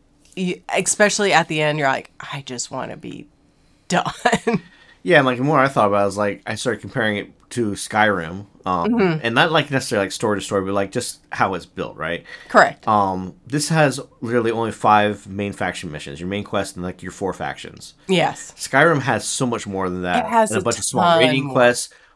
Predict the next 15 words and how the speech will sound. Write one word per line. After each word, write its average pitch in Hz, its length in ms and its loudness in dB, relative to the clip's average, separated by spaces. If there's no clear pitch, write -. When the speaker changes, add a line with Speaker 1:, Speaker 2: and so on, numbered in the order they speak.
Speaker 2:
which - 160 -8
were 113 80 -6
very 151 220 2
easy 127 340 -2
to 101 80 -4
find, 95 420 0
where 92 120 -2
here, 117 500 2
the 101 60 -8
Radiant 143 360 2
stuff 107 460 -2
is 117 140 -10
harder 113 500 0
to 92 80 -8
find. 80 500 -8